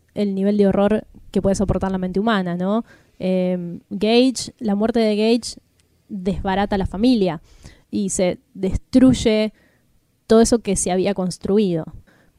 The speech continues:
Pero por horroroso que sea, porque creo que no hay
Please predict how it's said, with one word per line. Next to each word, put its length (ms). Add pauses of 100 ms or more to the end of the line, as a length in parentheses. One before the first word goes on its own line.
Pero 600 (1080)
por 180
horroroso 420
que 80
sea, 300
porque 240
creo 180
que 120
no 240
hay 260